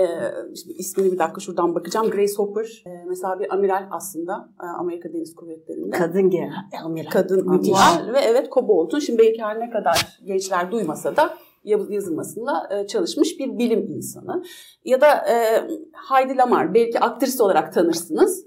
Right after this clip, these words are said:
Speaker 1: ama aslında çok enteresan bir şey. Bugün kullandığımız Wi-Fi ve Bluetooth teknolojisinin, e, bazı sayılan bir teknoloji İkinci Dünya Savaşı'nda icat edip bunun patentini alan bir kadın.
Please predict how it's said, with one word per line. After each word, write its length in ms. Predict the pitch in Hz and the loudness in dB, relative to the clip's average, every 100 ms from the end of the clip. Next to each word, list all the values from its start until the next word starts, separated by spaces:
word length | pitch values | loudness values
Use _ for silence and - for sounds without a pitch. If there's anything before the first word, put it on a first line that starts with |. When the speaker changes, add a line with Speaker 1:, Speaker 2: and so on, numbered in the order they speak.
| - | -4
Speaker 1:
ama 180 | 214 | 0
aslında 180 | 233 240 | 0 0
çok 140 | 247 196 | -2 0
enteresan 540 | 196 190 175 190 156 | 0 -2 -2 -4 -6
bir 60 | 165 | -4
şey. 200 | 294 302 | -2 -2
Bugün 220 | 233 214 | -2 -4
kullandığımız 520 | - 185 170 170 180 | -4 -2 -2 -2 -2
Wi-Fi 440 | 214 247 240 185 170 | 4 4 2 -4 -4
ve 140 | 165 | -8
Bluetooth 360 | 208 277 277 - | -6 -6 -6 -8
teknolojisinin, 920 | 196 190 185 175 175 - 208 277 277 | -6 -2 0 0 -6 -8 -4 -4 -2
e, 260 | 196 196 190 | -2 -2 -2
bazı 180 | 220 220 | -2 -4
sayılan 420 | - 165 254 311 | -4 -2 2 2
bir 140 | 240 240 | 2 -2
teknoloji 420 | 220 202 196 277 | -4 -2 -4 -4
İkinci 300 | 262 226 208 | -6 -8 -10
Dünya 220 | 220 220 | -10 -10
Savaşı'nda 560 | 214 170 151 165 156 - | -8 -10 -8 -4 -4 -4
icat 420 | 220 202 220 185 | -6 -2 0 0
edip 220 | 202 - | -2 -2
bunun 160 | 269 262 | -2 -2
patentini 460 | 220 208 196 180 | 0 0 0 -2
alan 260 | 143 - - | -2 -4 -8
bir 60 | |
kadın. 160 | - - | -10 -16